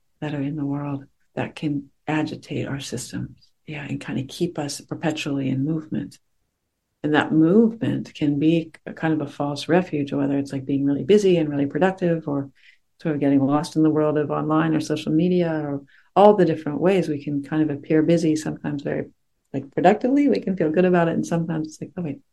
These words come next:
is there a moment or a pulsation of distraction away from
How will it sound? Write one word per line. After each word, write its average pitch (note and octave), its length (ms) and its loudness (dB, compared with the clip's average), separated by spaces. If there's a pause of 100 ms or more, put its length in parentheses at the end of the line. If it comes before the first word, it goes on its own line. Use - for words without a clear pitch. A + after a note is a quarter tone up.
(420)
is E3+ 180 4
there D#3 180 4
a C#3+ 120 -4 (180)
moment D#3 600 4
or D3 140 -2
a C#3+ 140 0 (520)
pulsation D#3 580 4
of C#3+ 160 -4
distraction C#3+ 800 -2 (300)
away D#3+ 480 0
from C3+ 520 -6